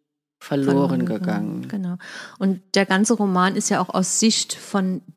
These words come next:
Speaker 2: dem fünfzehnjährigen Heinz beschrieben. Also wie er das aufschreibt, wie er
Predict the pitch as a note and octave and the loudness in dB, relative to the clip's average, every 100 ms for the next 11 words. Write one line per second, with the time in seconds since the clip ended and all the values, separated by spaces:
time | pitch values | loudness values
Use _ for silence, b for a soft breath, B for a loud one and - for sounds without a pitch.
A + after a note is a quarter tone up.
0 | - F3+ F3 E3+ - G3 - G3+ F#3+ F#3 | 0 0 0 -4 -2 -2 0 0 2 0
1 | E3+ F3+ F3+ F3 F3 - F#3 - - F3+ | 0 0 2 2 0 0 2 0 2 0
2 | D#3+ E3+ F#3 F#3 - F#3 G3 - F#3+ F#3+ | 0 -2 -2 -2 0 2 4 6 4 4
3 | - - F3 F3+ - F#3+ F3+ F3+ F3 F3+ | 2 2 2 0 -2 -2 -2 -4 0 0